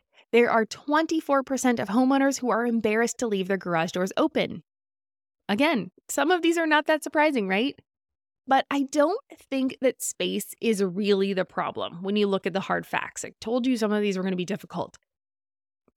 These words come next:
Here's what's going on. The medium single-family home is now a whopping two thousand five hundred and thirty-two square feet. That is the latest stat we,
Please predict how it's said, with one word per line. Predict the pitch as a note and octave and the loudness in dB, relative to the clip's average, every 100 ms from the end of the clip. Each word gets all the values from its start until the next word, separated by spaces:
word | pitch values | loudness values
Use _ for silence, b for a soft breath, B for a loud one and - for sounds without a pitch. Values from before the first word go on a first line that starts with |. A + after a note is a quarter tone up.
| _ | _
Here's | A3 E4 D#4+ | 0 0 0
what's | D#4 - | -2 2
going | A#3 G3+ | 2 2
on. | E3+ - - | 0 -6 -6
The | G#3+ A#3+ | 2 4
medium | A#3 B3+ C#4+ F#4 F#4+ | 6 4 4 2 0
single-family | - A#3 A#3+ A#3+ A3 A3 A3 | 0 0 2 2 2 2 0
home | F3+ E3+ G3 C#4 - | 0 0 2 0 -2
is | B3 A3 | -2 0
now | G#3 G#3+ A3 | 0 0 0
a | A#3+ | -4
whopping | G3 G3 G3 G3 G3 - - | 0 -2 0 -2 -4 -10 -4
two | D4+ E4+ | -2 0
thousand | C#4 G#3+ G#3+ A3 | 0 0 0 -2
five | - G3 G#3+ | 0 0 0
hundred | - G#3 F3+ E3+ - | -2 -4 -2 -2 -2
and | G3 | -4
thirty-two | G#3 G3+ A3 - F#3+ | -2 0 -2 -2 -4
square | - F3+ F3 | -2 -4 -4
feet. | - - - - _ _ _ _ _ _ | -6 -12 -16 -18 _ _ _ _ _ _
That | - | 2
is | A#3 A#3+ | 2 4
the | A#3+ | 2
latest | G#3+ G#3+ B3 | 2 2 2
stat | - G#3+ - | 2 0 0
we, | A3 | -6